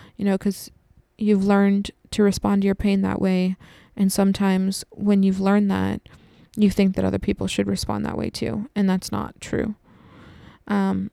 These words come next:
so, you know, obviously that's kind of a worst case scenario, but it is something to recognize, is that treating pain with indifference and rejection can then transfer over to doing that to other people as well.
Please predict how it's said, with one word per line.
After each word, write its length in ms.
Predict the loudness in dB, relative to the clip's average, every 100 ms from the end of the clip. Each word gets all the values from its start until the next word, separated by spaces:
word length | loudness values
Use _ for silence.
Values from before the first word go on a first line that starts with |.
| -10
so, 180 | 0 2
you 100 | 4
know, 200 | 2 2
obviously 340 | 2 2 2
that's 160 | -2 -2
kind 160 | -2
of 80 | 0
a 60 | 0
worst 220 | 0 0
case 180 | -4 -4
scenario, 400 | -2 0 2 0
but 160 | 0
it 80 | 0
is 100 | 0
something 320 | -2 -4 -2
to 80 | -2
recognize, 600 | -2 -4 -6 -6 -6 -10 -16 -20 -20 -14
is 160 | -6 -4
that 300 | -2 -4 -6
treating 400 | -4 -2 0 -2
pain 340 | -2 -2 0
with 160 | -2 -2
indifference 560 | -2 -2 -2 -2 -2 -4
and 140 | -2
rejection 680 | -2 -2 -4 -2 -2 -2 -4 _ -20 -20 _ -20 _ _ -6
can 180 | -2
then 140 | 0 0
transfer 580 | -2 -2 -2 -2 0 2
over 280 | 2 2
to 140 | 0 0
doing 260 | 0 0
that 160 | -2 -4
to 100 | -4
other 200 | -2 -2
people 320 | -4 -6 -4
as 160 | -6 -6
well. 260 | -6 -6